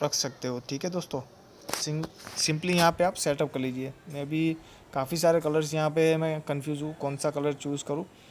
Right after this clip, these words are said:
मैं यहाँ black ही लग-, रख लेता हूँ temporary। ठीक है दोस्तों, नहीं तो video लंबी हो जाएगी। simply मैंने यहाँ setup दोस्तों कर लिया है, उसके बाद इसे done कर देना है। उसके बाद इसे tap करना है फिर से और यहाँ पे हमें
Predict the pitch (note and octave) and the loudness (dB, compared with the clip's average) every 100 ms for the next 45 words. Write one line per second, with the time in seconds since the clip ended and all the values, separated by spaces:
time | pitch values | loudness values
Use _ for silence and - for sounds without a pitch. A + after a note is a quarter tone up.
0 | - - C#3 C#3 C#3+ D3+ C#3+ C3 C#3+ D3+ | -20 -14 -4 -2 0 2 2 2 0 2
1 | D#3 D3 C#3 D3 C#3 D3 C#3+ D3 D3+ C#3 | 2 2 0 -2 -2 0 0 0 2 0
2 | C3+ C#3+ C#3+ F3 - C#3 D#3 D#3 D#3+ C#3+ | 2 2 2 -4 -4 -4 -2 -2 -2 -2
3 | D#3 C#3 C3+ C#3+ C3+ C3+ C#3 C3 C3+ D3 | 0 0 2 2 2 0 0 2 0 -2
4 | - - - - - D3+ C#3+ E3+ E3+ E3+ | -8 -20 -20 -14 -6 -6 -2 0 0 0
5 | E3+ D#3+ D3 D#3+ D#3 D#3 E3 D3+ C3+ C#3+ | 2 2 2 0 0 -2 -2 0 0 4
6 | D3 D3+ D3+ C3+ D3+ D3 D3 - C3+ C3 | 4 4 4 -2 0 0 0 -2 0 0
7 | C3 B2+ B2 B2 B2 - - - - - | 0 0 -2 -4 -8 -10 -20 -20 -20 -20
8 | - C#3+ - E3 F3 D#3+ F3 D#3 D#3+ E3 | -12 -10 -4 0 0 0 0 4 4 4
9 | E3 E3+ D#3 D3 F3+ F3 D3 C#3+ D3+ F3 | 4 4 4 4 4 4 6 6 8 6
10 | D#3+ E3 F#3 | 4 4 2